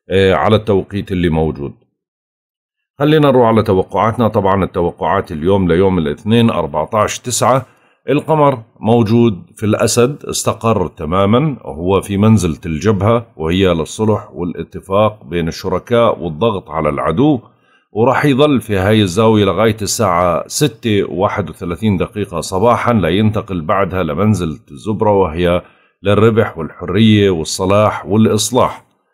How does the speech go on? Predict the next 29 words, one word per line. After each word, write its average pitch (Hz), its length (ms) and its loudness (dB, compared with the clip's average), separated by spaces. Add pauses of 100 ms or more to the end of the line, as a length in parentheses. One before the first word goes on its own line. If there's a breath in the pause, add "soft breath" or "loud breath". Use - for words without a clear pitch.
(380)
وبما 160 360 4
أنه 147 140 4
القمر 127 440 2
موجود 82 500 0
بالأسد، 117 640 0 (300)
فبالفترة 104 800 0
هاي 98 380 2
بيكون 104 400 0
الناس 92 400 0
من 82 140 -4
حولنا، 87 680 2 (100)
آه، 80 340 0
أكثر - 380 -4
كرم 101 340 0
مما 80 340 0
اعتدنا 82 540 -2
من 80 160 -2
الناحية 90 400 -2
المادية 78 560 0
والعاطفية، 82 840 0 (460 soft breath)
بيكون 127 360 0
التركيز 123 560 0
حول 117 300 2
الاستمتاع 101 720 0
والترفيه 90 640 0
وتبادل 82 640 0
العاطفة 82 560 -4
مع 78 200 -2
الحبيب، 101 520 0